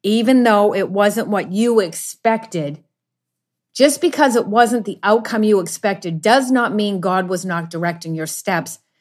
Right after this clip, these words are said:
and that it was exactly as God knew it would be to bring you to the place you are at right now. That's pretty wild, and we don't like to wrap our <laughs> minds around that, but that's really what Romans eight twenty-eight is telling us.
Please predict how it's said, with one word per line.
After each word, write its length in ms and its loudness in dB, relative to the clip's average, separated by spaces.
and 160 -2
that 180 0
it 80 -4
was 160 -2
exactly 640 -2
as 160 -4
God 280 -2
knew 280 0
it 80 0
would 180 -4
be 300 -4
to 120 -2
bring 540 4
you 280 4
to 260 -6
the 140 -2
place 500 -4
you 320 0
are 180 -2
at 320 -6
right 300 -4
now. 420 -2
That's 380 2
pretty 240 -2
wild, 460 0
and 100 -2
we 80 0
don't 200 0
like 200 0
to 100 -6
wrap 300 0
our 140 0
<laughs> 160 0
minds 280 2
around 440 -2
that, 280 -4
but 100 -2
that's 260 2
really 720 0
what 240 -2
Romans 460 0
eight 260 -2
twenty-eight 640 0
is 200 -2
telling 380 -2
us. 360 -10